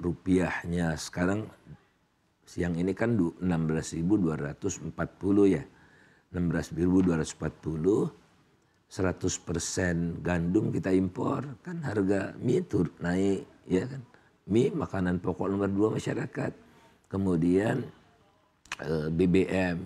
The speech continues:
ya, eh, ojol kita kan jarang yang ojol listrik gitu ya. Nah itu, eh, eh, eh, lama-lama kan,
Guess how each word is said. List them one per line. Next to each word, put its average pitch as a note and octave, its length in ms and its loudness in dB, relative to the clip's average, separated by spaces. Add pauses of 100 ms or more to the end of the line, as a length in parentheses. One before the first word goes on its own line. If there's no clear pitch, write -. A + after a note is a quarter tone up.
(140)
ya, B2 120 -12 (300)
eh, E2+ 540 0 (1500)
ojol F#2 560 2
kita - 640 -2
kan F3+ 320 -8 (880)
jarang F2+ 400 0
yang F2 140 0 (180)
ojol E2+ 320 2
listrik - 480 0
gitu G#2+ 240 2
ya. D3+ 80 -4 (560)
Nah D#2+ 160 -4
itu, G3+ 480 4
eh, F#2+ 320 2
eh, F2 400 -4 (320)
eh, E2 220 -2 (340)
lama-lama F2+ 560 0
kan, D3 240 -4